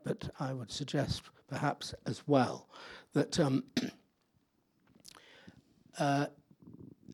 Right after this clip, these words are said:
Little Women invites,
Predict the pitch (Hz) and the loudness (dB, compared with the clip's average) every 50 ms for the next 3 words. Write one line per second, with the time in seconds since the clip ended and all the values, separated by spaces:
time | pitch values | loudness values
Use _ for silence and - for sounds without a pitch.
0 | - _ _ _ - - _ _ _ _ _ - 175 160 147 170 170 147 147 139 | -16 _ _ _ -20 -20 _ _ _ _ _ 0 2 4 6 8 10 12 12 12
1 | 143 135 123 127 123 - - - - - - - - - - _ _ _ - - | 12 12 10 8 6 2 -4 -20 -20 -20 -20 -20 -20 -20 -20 _ _ _ 6 6
2 | 143 139 - - - 165 160 147 127 - - - - - - - - | 6 6 10 12 12 12 12 12 12 10 4 -2 -2 0 0 -2 -4